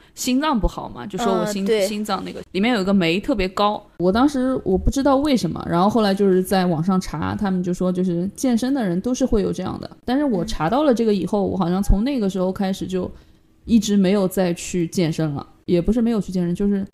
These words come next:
Speaker 1: 频率变少了，然后量也没有变得那么大了。我觉得如果我要是继续坚持下，嗯，我不知道那个体检结果的话，然后我继续坚持下去，每天这样运动，可能对我的心脏还是会有一点负担的。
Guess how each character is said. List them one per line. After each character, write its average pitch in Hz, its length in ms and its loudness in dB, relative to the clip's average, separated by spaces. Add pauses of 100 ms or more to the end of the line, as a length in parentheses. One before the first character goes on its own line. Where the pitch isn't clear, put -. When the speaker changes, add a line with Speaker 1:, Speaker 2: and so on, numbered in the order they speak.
Speaker 1:
频 202 300 0
率 269 180 2
变 208 220 0
少 - 240 -4
了， - 160 -10
然 170 120 0
后 185 340 2
量 208 280 0
也 170 100 0
没 165 140 0
有 190 100 2
变 185 220 0
得 175 100 -2
那 190 60 0
么 190 100 -2
大 220 260 -4
了。 - 140 -12 (360)
我 214 100 4
觉 233 140 6
得 370 80 8
如 381 120 8
果 359 160 6
我 220 80 8
要 240 160 8
是 262 160 2
继 277 160 0
续 240 140 0
坚 277 260 0
持 196 160 0
下， 185 200 -2
嗯， 190 200 0 (200)
我 190 120 4
不 185 160 0
知 277 140 -2
道 269 160 4
那 214 100 2
个 190 80 0
体 190 160 -4
检 196 160 0
结 175 160 2
果 170 160 0
的 165 120 -8
话， 175 280 -4
然 180 140 0
后 196 80 2
我 190 100 2
继 208 200 -2
续 214 120 0
坚 240 220 2
持 180 140 0
下 170 160 0
去， 165 120 -2
每 165 140 0
天 190 180 -2
这 196 80 -4
样 180 240 -2 (340)
运 190 200 0
动， 180 140 2
可 175 140 -2
能 170 120 0
对 285 100 0
我 220 140 2
的 175 80 -4
心 233 480 -2
脏 214 260 -2
还 170 120 0
是 254 120 -2
会 381 180 -2
有 190 140 2
一 180 80 0
点 185 240 -4 (200)
负 196 200 -6
担 175 240 0
的。 - 140 -10